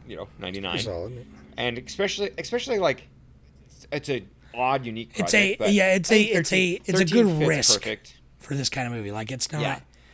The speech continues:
Speaker 2: it's
Speaker 1: Yeah.
Speaker 2: not, like, a huge budget, but it's a, it's a healthy budget considering
Speaker 1: Right.
Speaker 2: the risk that this movie probably was.
Speaker 1: Yeah, and it grossed, it grossed, uh, twenty-three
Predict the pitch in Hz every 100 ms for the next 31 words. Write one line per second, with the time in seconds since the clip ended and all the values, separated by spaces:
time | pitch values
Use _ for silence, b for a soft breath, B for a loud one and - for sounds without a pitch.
0 | b b - 101 180 139 127 - 143 151
1 | 147 165 170 202 180 156 139 170 151 135
2 | 147 127 151 156 151 131 127 123 117 123
3 | 117 - 131 117 110 104 98 90 95 90
4 | - - 87 - - 95 90 87 - -
5 | - - - _ b b b b b b
6 | b b _ - - - - 175 - -
7 | - - - 151 185 143 160 151 - -
8 | 156 139 131 143 135 - - - - -
9 | - 127 120 98 87 92 - _ - 135
10 | 123 101 - 101 92 87